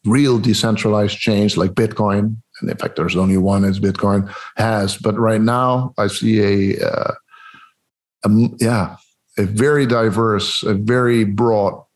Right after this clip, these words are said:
spectrum of coins and, and, and, and tokens that are, are doing very interesting stuff to be, uh, like N F Ts. That's, that's, that's just brilliant.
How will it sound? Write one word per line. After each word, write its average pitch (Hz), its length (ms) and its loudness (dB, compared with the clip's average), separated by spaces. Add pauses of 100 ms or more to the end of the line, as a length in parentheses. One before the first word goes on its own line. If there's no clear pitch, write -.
(260)
spectrum 110 560 -2
of 101 220 0
coins 104 500 0
and, 92 260 -2
and, 98 320 0
and, 95 240 0
and 104 180 -2
tokens 101 520 0
that 101 160 2
are, 95 520 0
are 107 120 0
doing 110 280 2
very 113 240 0
interesting 95 460 0
stuff 80 320 -4
to - 80 -14
be, - 140 -6 (140)
uh, - 100 -2
like - 180 -2
N 113 160 0
F 107 120 -4
Ts. 147 340 -2
That's, - 260 -8
that's, - 260 -6 (540)
that's - 140 -18
just 107 260 -4
brilliant. 139 400 0